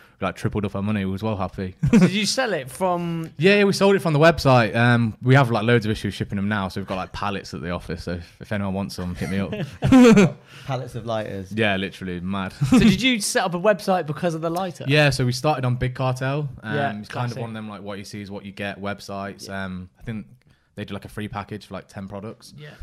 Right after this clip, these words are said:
Speaker 1: So it was like, "Okay, no outlay, let's bang this website up." Literally, I don't think we put the logo on the website, just, like, uh, didn't think we had a domain. I think it was, like, bigcartel dot com slash hype or just hype or something
Speaker 4: Yeah.
Speaker 1: like that, and just had the lighter on there, and then people was just coming from Tumblr. Literally, we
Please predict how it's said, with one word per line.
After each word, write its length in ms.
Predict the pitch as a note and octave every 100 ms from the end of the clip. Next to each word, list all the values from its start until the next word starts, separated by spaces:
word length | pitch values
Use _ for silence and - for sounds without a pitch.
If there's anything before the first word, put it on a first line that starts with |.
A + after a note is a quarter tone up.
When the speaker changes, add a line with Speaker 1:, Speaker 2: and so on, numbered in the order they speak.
| -
Speaker 1:
So 140 | - G#2
it 20 |
was 120 | G2
like, 240 | F#2+ F#2 _
"Okay, 280 | G2+ G2 F#2
no 200 | G#2+ G#2
outlay, 440 | G2+ F#2+ G2+ F#2+ F2+
let's 120 | F2
bang 200 | - G2+
this 100 | F#2
website 320 | G2+ F#2+ D#2
up." 160 | F#2+ F#2+
Literally, 320 | G#2+ - G#2
I 40 |
don't 180 | G2 A#2
think 100 | A2
we 60 | G2+
put 140 | G#2+
the 80 | G2
logo 280 | G#2+ G#2+ G#2
on 80 | G#2
the 60 |
website, 420 | G#2 G#2+ G#2 A2 G2+
just, 160 | -
like, 360 | G#2 F#2+ - - _ _ _ _ _
uh, 240 | F#2 F#2+ F#2
didn't 140 | C#3 C3+
think 40 |
we 60 | A#2
had 140 | G2
a 40 | G2
domain. 220 | A2+ G#2+
I 40 |
think 120 | G#2+
it 40 | G2+
was, 80 | F#2+
like, 80 |
bigcartel 520 | - B2 A2+ G#2+ A2 G2+
dot 140 | F#2+
com 220 | A2 G2+
slash 300 | F#2+ F#2+ -
hype 480 | - - A2 A#2+ A2+
or 220 | A2 G2+ - _
just 200 | - -
hype 260 | G#2 G#2+ G#2+
or 80 |
something 220 | G2+ G#2+ G#2
Speaker 4:
Yeah. 100 | G#2
Speaker 1:
like 40 |
that, 240 | A2 C#3+ _ _ _ _ -
and 100 | G2
just 140 | G#2
had 80 | G#2
the 80 | F#2+
lighter 240 | G#2 G2+
on 120 | F#2+
there, 120 | F#2+ F#2+
and 100 | G2
then 240 | F#2+ F#2 _ _
people 260 | A#2 G#2
was 100 | G2
just 160 | G2 -
coming 180 | G#2+ G2+
from 180 | G2 F#2+
Tumblr. 340 | A#2 G#2+ F#2+
Literally, 300 | G2+ -
we 60 | G2